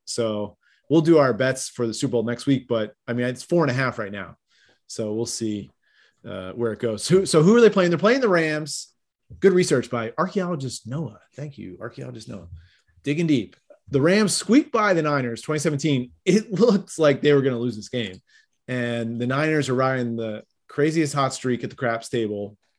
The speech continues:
that, you know, and they're up, they get the lead, everything's breaking their way. One of our friends, we won't <laughs> name him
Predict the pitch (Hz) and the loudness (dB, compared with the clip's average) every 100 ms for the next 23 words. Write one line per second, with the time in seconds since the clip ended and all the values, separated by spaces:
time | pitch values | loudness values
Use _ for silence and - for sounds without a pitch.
0 | _ _ _ _ _ _ - 120 117 135 | _ _ _ _ _ _ -6 -6 -4 -4
1 | 123 113 110 110 117 113 117 143 156 160 | -2 -4 -8 -10 -10 -8 -4 0 0 0
2 | - - _ _ - 110 135 147 156 156 | -4 -20 _ _ -10 -2 -2 2 2 4
3 | 156 151 143 127 143 160 160 139 156 147 | 4 2 2 0 2 0 -2 0 0 0
4 | 143 139 135 135 139 120 147 147 147 147 | -2 0 0 0 -2 -2 -2 0 0 0
5 | 147 139 139 135 120 123 147 135 139 135 | -2 -2 -4 -6 -6 -4 -2 0 0 0
6 | 123 | -4